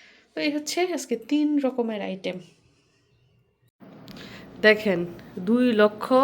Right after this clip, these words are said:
ষাট হাজার টাকারও বেশি দাম দিয়া মোবাইল আইনা, মোবাইল পইড়া রইছে এই যে আলমারির ভিতরে। এই মোবাইল না মিশারির আব্বু ইউজ করতেছে, না আমি ইউজ করতেছি। মানে ঠেলাঠেলি ধাক্কাধাক্কি লাগছে আর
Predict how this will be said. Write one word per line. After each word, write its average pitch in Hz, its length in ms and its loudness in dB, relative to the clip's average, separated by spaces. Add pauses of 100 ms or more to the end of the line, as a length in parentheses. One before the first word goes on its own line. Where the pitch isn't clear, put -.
(120)
ষাট 214 440 4
হাজার 202 280 2 (100)
টাকারও 208 380 4
বেশি 208 440 6
দাম 190 320 4
দিয়া 208 200 8
মোবাইল 196 440 10
আইনা, 208 400 6 (760)
মোবাইল 240 600 10
পইড়া 240 260 10
রইছে 202 580 6
এই 190 260 2
যে 180 200 -2 (260)
আলমারির 233 540 8
ভিতরে। 196 400 0 (960)
এই 262 220 8
মোবাইল 240 760 10
না 220 120 6
মিশারির 226 480 6
আব্বু 214 220 4
ইউজ 233 300 6
করতেছে, 247 480 0
না 233 180 6
আমি 220 380 4
ইউজ 196 260 0
করতেছি। 185 520 -6 (1000)
মানে 233 380 6 (300)
ঠেলাঠেলি 269 560 8
ধাক্কাধাক্কি 202 540 4
লাগছে 185 320 2
আর 170 120 2